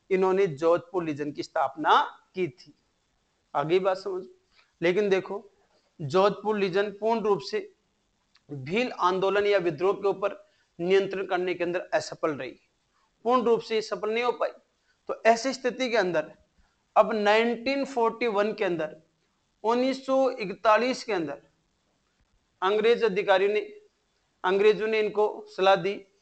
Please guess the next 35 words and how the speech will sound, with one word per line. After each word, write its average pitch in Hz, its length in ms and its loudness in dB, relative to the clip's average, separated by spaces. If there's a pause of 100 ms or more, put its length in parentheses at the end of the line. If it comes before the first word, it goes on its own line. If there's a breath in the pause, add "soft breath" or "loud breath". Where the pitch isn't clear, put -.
(280)
कि 220 180 -4
हमें 202 360 -2
क्या 208 160 0
करना 202 280 0
चाहिए, 214 400 -6 (340 soft breath)
एक 220 240 4 (140)
भीलू 196 400 0
की 233 220 -2
ही 240 180 4
बटालियन 233 560 6
बनानी 196 300 4
चाहिए। 139 340 -10 (1080)
जैसे 170 160 -4
मेरू 180 340 2
में 208 160 0
बताया 202 220 2
था 226 100 -6
मैंने 240 180 -4
आपको, 214 280 -2 (520)
नाइनटीन 180 420 -2
ट्वेंटी 190 300 0
वन 190 180 -2
तो 180 160 0
उन्नीस 185 280 -2
सौ 196 100 -4
बाईस 180 300 -2
के 190 100 -6
अंदर 180 100 -2
उसका 180 200 -6
मुख्यालय 175 400 -2
ब्यावर 165 260 2
कर 175 100 -4
दिया 170 160 -2
जाता 175 260 0
है। 175 60 -4